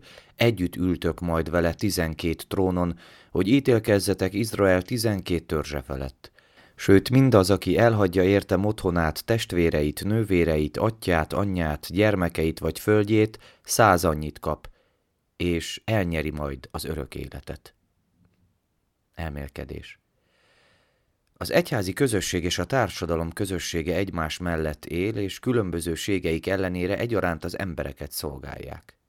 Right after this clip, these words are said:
Várhatóan jó gyümölcsöket terem együttműködésük, ha megfelelő szellemben, az isteni törvényeket tiszteletben tartva végzik szolgálatukat.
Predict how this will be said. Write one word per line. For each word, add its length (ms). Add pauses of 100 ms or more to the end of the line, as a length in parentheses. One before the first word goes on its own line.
(300)
Várhatóan 640
jó 220
gyümölcsöket 720
terem 360
együttműködésük, 1000
ha 100
megfelelő 640
szellemben, 880 (300)
az 140
isteni 380
törvényeket 680
tiszteletben 760
tartva 380
végzik 360
szolgálatukat. 1000